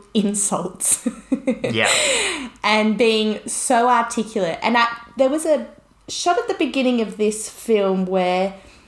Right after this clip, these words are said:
Speaker 1: um, Alfred is, uh, approached by Rudy, I believe, and it's where Rudy's saying, "I've had a detective following your wife." And
Speaker 2: Oh, uh, Ru-, uh, Rudy Vallee, the actor, but yeah, playing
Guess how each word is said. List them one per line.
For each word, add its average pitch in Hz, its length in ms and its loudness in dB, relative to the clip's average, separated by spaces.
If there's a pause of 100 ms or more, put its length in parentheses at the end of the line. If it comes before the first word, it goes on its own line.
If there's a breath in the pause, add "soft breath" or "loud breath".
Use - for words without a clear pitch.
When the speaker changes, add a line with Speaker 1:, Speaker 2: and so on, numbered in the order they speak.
(580 loud breath)
Speaker 1:
um, 175 720 2
Alfred 185 720 0 (300 loud breath)
is, 175 760 -2 (440)
uh, 175 640 -4
approached 196 480 -4
by 190 120 4
Rudy, 180 520 0
I 170 60 -2
believe, 170 560 -4
and 185 360 2
it's - 440 -2 (360 loud breath)
where 202 300 4
Rudy's 196 340 -2
saying, 180 300 0
"I've 180 160 -2
had 190 200 -4
a 180 260 -2
detective 190 680 -4
following 185 580 0
your 175 140 -4
wife." 175 760 -4 (640 loud breath)
And 220 260 6
Speaker 2:
Oh, 156 120 4
uh, 147 40 2
Ru-, 160 360 0
uh, 165 40 0
Rudy 185 320 0
Vallee, 147 380 0
the 120 180 -2
actor, 113 420 -2
but 110 140 -4
yeah, 110 140 2
playing 131 240 2